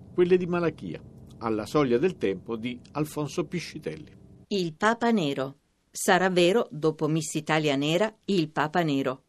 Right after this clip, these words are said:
Speaker 2: Cantava una canzone irriverente degli anni novanta.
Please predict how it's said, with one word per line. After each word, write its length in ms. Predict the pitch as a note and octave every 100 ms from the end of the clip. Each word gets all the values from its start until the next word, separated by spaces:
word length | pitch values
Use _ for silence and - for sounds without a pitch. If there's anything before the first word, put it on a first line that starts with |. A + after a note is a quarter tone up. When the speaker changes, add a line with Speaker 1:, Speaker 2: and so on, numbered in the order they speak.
| _
Speaker 2:
Cantava 600 | - F3 D#3+ F3 E3+ E3
una 240 | D3+ D3+ D3
canzone 480 | D#3 D3+ F3 E3+
irriverente 800 | D#3+ E3 D#3+ D#3 D3 D3 D3+ D3
degli 200 | C#3+ C#3+
anni 220 | C#3+ C#3+
novanta. 580 | C#3+ C#3 C3+ C3+ C3+ C#3+